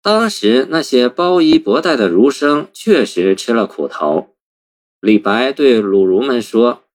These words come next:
：“正像秦代那些儒生们的可悲遭遇一样，你们这些人断然得不到朝廷的看重。我虽然也崇奉儒学，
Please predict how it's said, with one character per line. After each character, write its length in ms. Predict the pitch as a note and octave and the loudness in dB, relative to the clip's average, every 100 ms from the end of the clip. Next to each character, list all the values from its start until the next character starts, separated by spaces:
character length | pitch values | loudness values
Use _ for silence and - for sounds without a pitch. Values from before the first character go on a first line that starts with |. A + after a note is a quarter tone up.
| _ _ _ _ _ | _ _ _ _ _
：“正 180 | A#3 G#3+ | -2 0
像 260 | G#3+ F3+ | 0 -2
秦 320 | D3+ - E3+ B3 | -2 -2 -2 0
代 280 | C4 F#3+ | 0 0
那 140 | C#3+ C#3 | 0 0
些 160 | - | 0
儒 260 | A#2+ A2+ A3 | 2 2 2
生 240 | A3 E3 | 0 -2
们 180 | D3 A#2 | 0 0
的 100 | A#2 | 0
可 280 | G2+ - E2 | -2 -2 -2
悲 200 | G2+ E3 | 0 0
遭 280 | E3 G3 A3+ | 0 0 2
遇 120 | G3+ | 2
一 160 | F#2 D#2+ | 0 0
样， 340 | G2 E2+ - _ _ _ _ | 0 -2 -8 _ _ _ _
你 180 | B2 C3 | -2 2
们 240 | C3 D#3 G3 | 2 0 0
这 160 | A3+ | -2
些 200 | - D3 | 0 0
人 340 | C#3+ G#2+ A#2+ B2+ | 2 2 0 0
断 320 | A#3+ A#3 A#2+ | 0 0 2
然 260 | F2 G2+ G#2+ | 0 -2 0
得 180 | G2+ | 0
不 80 | G2 | 0
到 220 | G#2+ F#2+ | 0 -2
朝 280 | D#2+ - F#2+ | -2 -2 -2
廷 180 | F#2+ F2+ | -2 -4
的 100 | F2+ | -4
看 320 | - A2+ G2 | -4 -4 -2
重。 260 | G2 F2+ - _ _ _ _ _ _ _ _ | -2 -4 -8 _ _ _ _ _ _ _ _
我 260 | C3+ C#3+ C#3 | -2 0 -2
虽 260 | - A#3+ | 0 2
然 360 | A3+ D3+ D3+ C#3 | 2 0 -4 -2
也 220 | G#2 E2+ | 0 -2
崇 260 | E2 A2+ F#3 | -4 -4 0
奉 200 | G#3 B2+ | 0 0
儒 240 | G2+ E3 | 2 2
学， 420 | - E2+ D#2+ - | 2 -2 -2 -6